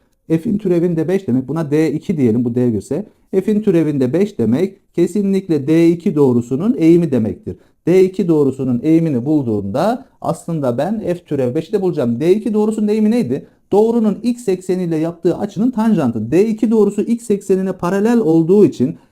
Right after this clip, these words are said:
x ekseniyle herhangi bir açı yapamıyor. O yüzden diyorum ki D iki doğrusu x eksenine paralel olduğu için x ekseniyle açı yapamadığından tanjantını bulamıyorum.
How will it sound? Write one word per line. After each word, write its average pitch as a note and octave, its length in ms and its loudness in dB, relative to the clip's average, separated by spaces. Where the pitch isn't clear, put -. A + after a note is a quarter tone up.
x B3+ 240 -6
ekseniyle D3 560 -4
herhangi F3 560 -4
bir C3 240 -2
açı A#3+ 380 -4
yapamıyor. G3 520 0
O A#3 160 2
yüzden C#3 340 0
diyorum D#3 320 2
ki F#3 300 -4
D C3+ 240 2
iki F#3 280 -2
doğrusu F3 440 0
x F#3 280 -8
eksenine D#3+ 440 -4
paralel E3 420 -2
olduğu E3 360 2
için E3 260 -4
x F#3 280 -10
ekseniyle D3 480 -4
açı C3+ 260 -8
yapamadığından C#3 1000 0
tanjantını B2+ 640 0
bulamıyorum. E3+ 640 0